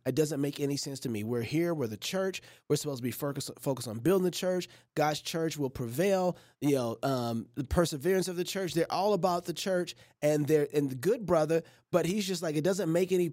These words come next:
sense to me why you guys keep, keep trying to have some type of political, um, theology when that seems to remove the focus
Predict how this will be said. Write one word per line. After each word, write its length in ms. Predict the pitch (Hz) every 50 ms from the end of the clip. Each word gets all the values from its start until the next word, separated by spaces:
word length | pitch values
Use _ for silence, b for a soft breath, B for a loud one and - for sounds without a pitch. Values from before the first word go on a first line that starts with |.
| -
sense 340 | 185 175 - - 196 208 -
to 100 | - 180
me 100 | 170 160
why 160 | 156 156 151 151
you 120 | 151 175 175
guys 200 | 180 165 170 -
keep, 280 | - 180 165 - - -
keep 200 | - - 190 -
trying 320 | - - 185 160 180 185
to 80 | 170 151
have 360 | 131 143 170 170 160 160 151 b b b b b
some 240 | b 175 175 170 175
type 400 | 180 - - - 165 175 175 -
of 100 | 175 151
political, 760 | - 160 156 143 156 175 196 180 - - 170 165 165 165 160 b b b b b _
um, 440 | - 151 147 143 143 139 143 139 131 - _ -
theology 840 | 135 135 165 160 160 180 226 262 240 196 151 131 139 135 139 160 170 b b b b b
when 440 | - 147 175 175 170 165 160 160 - - - -
that 340 | 131 147 170 170 - - -
seems 460 | - - - - 208 233 247 247 202
to 100 | - 185
remove 800 | 160 165 156 151 151 151 156 170 202 233 254 262 269 262 240 202
the 80 | 220 185
focus 800 | - - - 214 220 233 226 - 185 147 135 185 170 - -